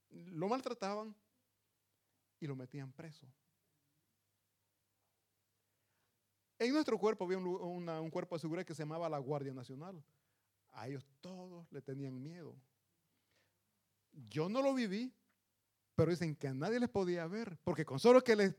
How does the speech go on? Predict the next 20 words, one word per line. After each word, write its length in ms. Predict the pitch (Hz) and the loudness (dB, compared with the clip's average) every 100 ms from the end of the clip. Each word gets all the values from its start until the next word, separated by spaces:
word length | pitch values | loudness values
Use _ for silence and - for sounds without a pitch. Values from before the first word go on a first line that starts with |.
| - | -8
se 160 | - 175 | -4 0
le 60 | 147 | 2
quedaran 300 | 170 180 190 | 2 2 2
viendo, 200 | 233 156 | 2 2
"Bueno, 160 | 156 | 2
¿y 40 | 151 | 0
vos 120 | 175 | -2
que 80 | 170 | -4
me 120 | 160 | -4
ves? 180 | 208 156 | -4 -4
Vení 160 | 160 | -6
para 200 | 165 156 | -4 -8
acá". 220 | 151 247 - _ _ _ _ _ _ _ _ _ - | -8 -16 -18 _ _ _ _ _ _ _ _ _ -14
Y 140 | 175 | -8
ya 120 | 151 | -8
sabía 380 | - 127 170 226 | -6 -10 -8 -8
lo 100 | 180 | -6
que 80 | 147 | -6
le 80 | 131 | -6
tocaba. 460 | 131 - 104 123 | -8 -10 -12 -14